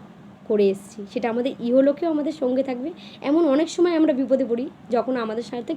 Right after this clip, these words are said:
কেউ থাকবে না, আমরা নিজে আছি, আর কে থাকবে? ভগবান থাকবে। এমন অনেক সময় হয়েছে, যে সময় লোকে এমন একটা বিপদে পড়লো, সেখানে কেউ নেই। নিজের স্বামীকে ডাকলেও আসবে না, সন্তানকে ডাকলেও আসবে না।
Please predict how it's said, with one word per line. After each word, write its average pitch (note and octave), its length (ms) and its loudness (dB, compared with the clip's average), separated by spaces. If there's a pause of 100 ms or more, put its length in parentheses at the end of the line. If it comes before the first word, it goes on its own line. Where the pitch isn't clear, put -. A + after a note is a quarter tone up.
কেউ B3+ 200 2
থাকবে F#3 320 -6
না, E3+ 80 -6 (280)
আমরা C4 200 0
নিজে A#3+ 280 -2
আছি, G#3+ 300 -6
আর - 340 -18
কে B3 120 -2
থাকবে? G3+ 260 -8
ভগবান F#3+ 420 -10
থাকবে। G3+ 300 -16 (1000)
এমন B3+ 240 2
অনেক C4+ 240 2
সময় C#4+ 300 2
হয়েছে, G#3 360 -2 (600)
যে C4+ 80 0
সময় C#4+ 260 2
লোকে C4+ 420 4 (260)
এমন C4+ 180 2
একটা D4+ 160 2
বিপদে B3+ 420 4
পড়লো, A3 300 -2 (140)
সেখানে D#4 260 0
কেউ D#4 280 4
নেই। C#4 220 6 (680)
নিজের A3+ 160 0
স্বামীকে A3+ 400 0
ডাকলেও B3+ 280 2
আসবে C4+ 240 0
না, D4+ 80 -2
সন্তানকে A3+ 460 -2
ডাকলেও B3+ 260 0
আসবে B3+ 320 -2
না। F4+ 140 -2